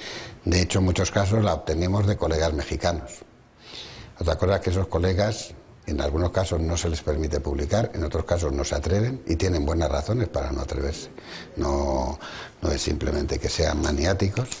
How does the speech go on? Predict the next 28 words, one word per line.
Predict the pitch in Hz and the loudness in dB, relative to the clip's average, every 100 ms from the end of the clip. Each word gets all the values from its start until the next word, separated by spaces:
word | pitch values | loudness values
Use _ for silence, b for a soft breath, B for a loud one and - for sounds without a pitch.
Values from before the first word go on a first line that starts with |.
| B B B B - | B B B B -2
Eh, | 110 107 98 92 90 87 85 85 82 80 80 - - - 107 - - - - - - | 2 4 4 4 4 2 2 2 2 0 -4 -12 -10 -6 -4 -6 -10 -14 -16 -12 0
eh, | 110 95 92 90 87 82 78 80 73 69 53 58 - - - - - - | 4 4 4 4 2 2 2 2 2 0 -2 -4 -8 -16 -18 -14 -10 2
pero | 98 87 | 4 4
la | 80 | 4
info-, | 78 82 | 2 -2
la | - 90 | 0 0
información | 82 90 85 117 | 2 0 2 2
la | |
obtenemos | 123 101 107 120 | 4 2 2 4
aquí | 120 104 117 | 4 2 2
por | 117 82 | 0 0
los | 73 82 | 0 0
métodos | 82 98 110 107 117 113 - B B B B B | 2 2 2 4 2 0 -8 B B B B B
más | 90 90 98 90 | 0 2 4 2
elementales | 98 85 82 80 104 110 98 | 2 2 2 2 2 2 2
del | 78 71 | 0 0
periodismo, | 78 78 104 117 85 | 0 2 4 2 2
que | 87 | -2
es | |
preguntando | - 85 80 76 92 90 87 85 - B B B B - | 0 0 0 0 2 2 2 0 -6 B B B B -2
a | 85 | 2
la | 82 | 2
gente, | - 117 110 110 | 2 2 2 2
tanto | 92 87 82 82 | 2 0 0 0
a | |
los | 80 80 85 | 0 -2 -4
oficiales, | 82 76 92 92 85 80 73 | -4 -2 0 2 0 -2 -4
eh, | 78 76 80 | -4 -4 -6